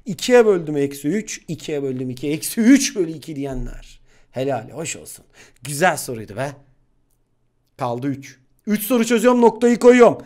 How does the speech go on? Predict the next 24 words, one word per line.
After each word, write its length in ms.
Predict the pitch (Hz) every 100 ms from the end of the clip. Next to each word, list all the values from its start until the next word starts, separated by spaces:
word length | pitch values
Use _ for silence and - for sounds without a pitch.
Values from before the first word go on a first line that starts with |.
| -
Sonra 300 | - 160 139
soru 240 | 151 151 147
avcısı 300 | 139 123 -
patlatacağım. 520 | 127 135 - 113 101
Gel. 300 | 208 160 - - _ _ _ _ _ _ _ _ _ - - - -
Tanjant 460 | 147 175 190 190
x 220 | 208 -
eşittir 760 | 196 190 - 208 208 - 185 - -
üç 180 | 214 -
ise 320 | 135 160 - _ _ _
kotanjant 640 | - 139 185 226 220 190 -
pi 200 | 175 160
bölü 200 | 151 147
dört 200 | 139 143
eksi 320 | 156 - 202
x 180 | 220 -
ifadesinin 540 | 175 170 160 - 175
değeri 240 | 160 147 139
nedir? 280 | 123 127 127 _ _
Ben 180 | 170 196
ne 100 | 226
dedim 200 | 226 202
az 140 | 175
önce? 340 | 160 160 208